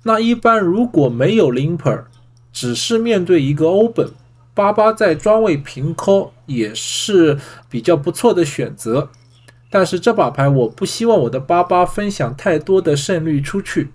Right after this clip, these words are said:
于是我选择随 bet 到四百，C O跟注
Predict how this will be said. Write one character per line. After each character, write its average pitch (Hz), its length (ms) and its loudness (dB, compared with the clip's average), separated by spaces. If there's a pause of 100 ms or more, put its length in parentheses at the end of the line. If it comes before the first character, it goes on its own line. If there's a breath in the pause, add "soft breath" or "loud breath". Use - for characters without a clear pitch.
于 160 140 2
是 - 260 -2 (300 loud breath)
我 160 120 4
选 123 240 -4
择 143 160 0
随 143 280 2
bet 208 300 2
到 175 140 0
四 220 280 0
百 - 180 -4 (220)
，C - 260 0
O 170 140 6
跟 185 200 -2
注 160 200 -4